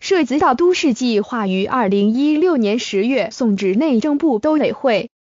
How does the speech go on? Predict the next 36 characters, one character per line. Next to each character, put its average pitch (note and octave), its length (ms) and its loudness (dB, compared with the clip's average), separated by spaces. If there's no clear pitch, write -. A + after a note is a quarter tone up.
但 F4 180 2
都 E4 120 2
委 C4+ 180 0
会 B3+ 220 -2
专 D4 200 -2
案 D4 200 2
会 A3 180 2
议 F#3 180 -2
对 A3 160 2
于 G#3 160 0
开 A#3+ 260 -2
发 B3+ 200 -2
量 B3 260 0
体、 - 320 -8
未 F#4 200 0
来 B3 260 0
总 G#3 280 0
人 G3+ 200 2
口 G#3+ 380 -4
都 F4 160 2
有 B3+ 200 0
疑 F3+ 220 -4
虑， A#3 300 -2
开 F4+ 260 -2
会 E4 280 2
讨 - 240 -6
论 B3 220 2
五 F3 220 -4
次 C4 320 -2
仍 C#4+ 240 0
迟 A3+ 360 -2
迟 A3 240 0
未 C#4 240 2
送 G#3+ 260 -2
大 A#3 220 -2
会。 G3+ 280 0